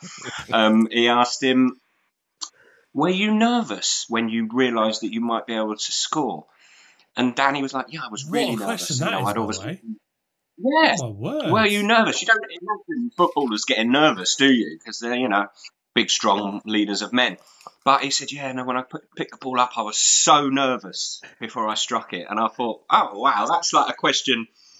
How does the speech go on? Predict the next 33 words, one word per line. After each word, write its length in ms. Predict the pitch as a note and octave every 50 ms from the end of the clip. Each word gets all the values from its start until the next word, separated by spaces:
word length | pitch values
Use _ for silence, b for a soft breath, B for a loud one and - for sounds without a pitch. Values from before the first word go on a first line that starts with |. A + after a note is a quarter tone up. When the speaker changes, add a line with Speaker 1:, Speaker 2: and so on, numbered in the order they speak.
| B B B -
Speaker 2:
you 120 | A#2+ B2+
wouldn't 280 | B2+ C3 B2+ B2+ B2 B2+
normally 300 | B2+ A#2+ A#2 A#2 A#2 A#2+
hear 180 | B2+ A#2+ A2+
from 320 | - - A#2 G#2+ G#2 G#2+ A2+ - _ _ _ _
anyone." 480 | - D3 D#3 C#3+ C3 A2+ - - - - _ b b b b b b b b b b _
But, 300 | B2 B2 A#2 A2+ - - -
you 160 | C#3+ C3+ C3
know, 140 | A2 A2 A2
the 120 | A#2+ B2
lad 200 | C#3 B2+ B2 -
just 180 | - - - A#2
asked 280 | A#2 A#2 - - - G2
it, 100 | G2 G2+
in, 180 | G#2 G#2+ G2+ -
you 380 | G#2+ A2+ - C3 - A2+ A#2+ A#2+
know, 160 | G#2 G#2 A2
as 160 | G#2+ G2+ -
a 40 | G2+
kid, 320 | - - B2 A2 G#2+ G#2+ A2
and, 300 | G2+ G#2+ A2 A2 G#2+ - _
you 100 | C3 B2+
know, 160 | A2 G2+ G#2+
he 240 | A#2 A2+ - - - -
gave 180 | D3+ C3+ B2
a 40 | B2
truthful 400 | - - D3 C3+ B2 - C3 C3+
answer, 260 | C#3 D3 D3 - -
did 160 | - G2+ F#2 -
Danny, 280 | G2 F#2 F2+ F#2 F#2 F#2
and, 140 | F#2 F#2+ F#2+ - _
you 160 | - A#2+ G2
know, 140 | F#2+ F#2 E2+